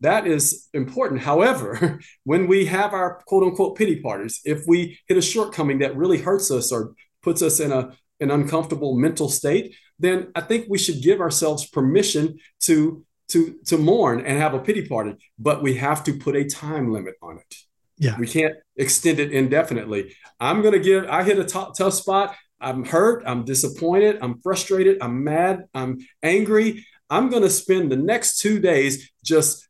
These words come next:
Speaker 1: being frustrated, and I'm gonna be sad, and I'm gonna feel sorry for myself, and I'm gonna cry. But at midnight, Sunday night,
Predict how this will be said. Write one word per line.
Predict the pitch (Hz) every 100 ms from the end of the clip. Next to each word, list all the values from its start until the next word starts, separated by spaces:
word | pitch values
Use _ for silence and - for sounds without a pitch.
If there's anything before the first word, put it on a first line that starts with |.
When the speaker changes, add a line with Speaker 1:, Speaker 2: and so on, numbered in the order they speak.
| -
Speaker 1:
being | 156 151 147 -
frustrated, | 170 - 131 110 - _ -
and | 139
I'm | 156
gonna | 180
be | 175
sad, | - 185 131 110 113
and |
I'm | 147
gonna | 175 151
feel | 170
sorry | - 170 135 117
for | 110
myself, | 101 - 92
and | 123
I'm | 175
gonna | 226
cry. | 208 226 160 101 - _ _ -
But | 139 139 - -
at | 135 131
midnight, | 180 330 302 240 226 220
Sunday | - 226 233 220
night, | 214 180 147